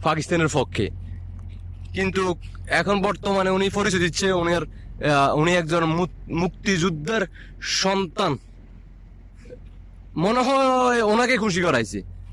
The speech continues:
ওই মেডিসিনটা হই-, হইতে পারে। মানে সাদা, সাদা জিনিসটা কোত্থেকে আইলো? মানে কালো জাগাত এত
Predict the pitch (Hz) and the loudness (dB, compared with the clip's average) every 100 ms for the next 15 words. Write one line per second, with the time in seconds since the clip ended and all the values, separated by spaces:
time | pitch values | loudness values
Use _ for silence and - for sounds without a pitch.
0 | - - - 208 285 269 277 269 247 277 | -16 -16 -4 0 2 2 2 0 2 2
1 | 262 214 190 170 180 - 151 139 107 90 | 2 2 0 0 0 0 0 0 0 -4
2 | - - - - - - 202 214 - 220 | -10 -12 -14 -14 -12 -4 0 0 0 0
3 | 277 247 208 123 - - - - - - | 0 0 -2 -2 -12 -18 -18 -20 -12 -6
4 | 170 233 311 302 294 330 311 269 240 - | -2 0 0 2 0 0 -2 -4 -6 -2
5 | 262 196 110 98 87 - - - - - | 0 2 0 -2 -8 -14 -18 -20 -20 -20
6 | - - - 165 233 277 - 277 285 294 | -20 -20 -10 -2 0 0 0 0 2 2
7 | 254 233 285 285 185 180 277 233 - | 0 0 2 2 2 0 0 -2 0